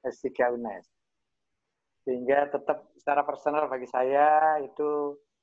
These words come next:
ada, ya, harus berbagi untuk generasi muda.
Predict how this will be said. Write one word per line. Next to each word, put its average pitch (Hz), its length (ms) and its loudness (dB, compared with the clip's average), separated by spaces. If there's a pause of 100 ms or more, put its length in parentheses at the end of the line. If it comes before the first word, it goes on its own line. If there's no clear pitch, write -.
(220)
ada, 135 720 2 (640)
ya, 165 300 6 (640)
harus 165 240 0
berbagi 151 480 -12
untuk 165 240 -8
generasi 143 920 2
muda. 123 400 2